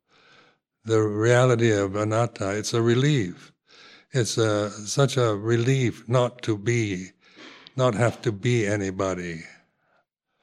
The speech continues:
not have to see myself always in terms of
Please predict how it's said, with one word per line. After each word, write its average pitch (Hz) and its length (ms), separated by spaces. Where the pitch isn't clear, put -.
not 120 200
have 110 320
to 104 260
see - 340
myself 117 560
always 110 460
in 101 200
terms 104 460
of 95 320